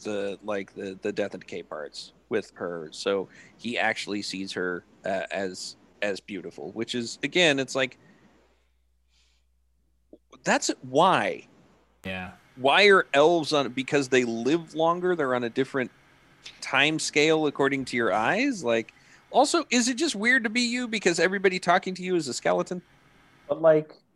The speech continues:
Speaker 3: but, like, trees are old. Trees will
Speaker 1: Yeah.
Speaker 3: outlive us all.
Speaker 1: And he
Speaker 3: Trees
Speaker 1: sees
Speaker 3: them
Speaker 1: trees
Speaker 3: later.
Speaker 1: withering.
Speaker 3: Yeah.
Speaker 2: Yeah.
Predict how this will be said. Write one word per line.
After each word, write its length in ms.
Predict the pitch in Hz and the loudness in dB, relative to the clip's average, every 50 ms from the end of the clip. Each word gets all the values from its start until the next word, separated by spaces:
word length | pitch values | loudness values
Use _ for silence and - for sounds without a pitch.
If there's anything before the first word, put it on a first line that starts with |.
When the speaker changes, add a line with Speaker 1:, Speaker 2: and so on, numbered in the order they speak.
| _ _ - | _ _ 2
Speaker 3:
but, 140 | 151 147 147 | 4 4 6
like, 180 | 151 160 156 | 4 2 2
trees 320 | - - - 247 233 220 196 | -4 -6 -4 -2 -2 2 2
are 120 | 175 120 - | 2 2 2
old. 440 | - 113 110 107 104 120 147 - _ _ _ _ _ _ _ _ _ _ | 2 0 -2 -2 -4 -6 -8 -12 _ _ _ _ _ _ _ _ _ _
Trees 200 | - - 240 233 226 | -8 -6 -2 0 4
will 60 | 165 | 4
Speaker 1:
Yeah. 140 | 127 110 120 | 6 6 6
Speaker 3:
outlive 320 | 120 - _ - - - 107 | 6 4 _ -6 -20 -18 -16
us 140 | 101 - | -10 -4
all. 360 | 113 95 95 104 113 127 - _ _ _ - | -4 -2 -2 -2 -4 -6 -10 _ _ _ 0
Speaker 1:
And 140 | 180 196 196 | 2 4 4
he 80 | 208 240 | 4 4
Speaker 3:
Trees 100 | 240 - | 2 2
Speaker 1:
sees 200 | 269 254 240 202 | 0 -2 -2 0
Speaker 3:
them 140 | 117 123 160 | 2 2 2
Speaker 1:
trees 240 | - 160 247 220 - | 0 -2 -4 -4 -2
Speaker 3:
later. 180 | 170 170 175 | 0 2 2
Speaker 1:
withering. 240 | 170 170 185 185 185 _ _ _ _ _ _ | 2 0 -2 -4 -6 _ _ _ _ _ _
Speaker 3:
Yeah. 280 | - 185 302 - - - | -4 0 0 0 0 -2
Speaker 2:
Yeah. 160 | 107 98 95 | -6 -8 -8